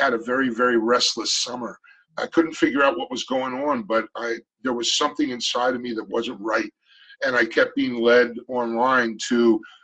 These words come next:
the website of a Native American medium in Cape Cod. And I finally bit the bullet and called her and made an appointment.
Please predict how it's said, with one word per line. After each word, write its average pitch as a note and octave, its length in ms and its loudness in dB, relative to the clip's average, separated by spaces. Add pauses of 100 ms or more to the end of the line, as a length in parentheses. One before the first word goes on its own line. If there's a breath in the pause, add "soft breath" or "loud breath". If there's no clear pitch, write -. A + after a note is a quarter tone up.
the A#2 60 0
website A#2+ 560 4
of A2 120 0
a G#2+ 40 -4
Native A#2 320 2
American A#2 460 0
medium A#2 380 -4
in G2+ 100 -12
Cape G#2+ 320 -10
Cod. B3 340 0 (640 loud breath)
And B2 340 0
I A2+ 140 2
finally C3+ 520 -2
bit C3 260 -4
the A#2 80 -12
bullet B2 380 0
and A#2 80 -12
called B2 340 2
her C3 120 0
and A2+ 80 -6
made A#2+ 200 -2
an B2 100 -2
appointment. A#2 560 -8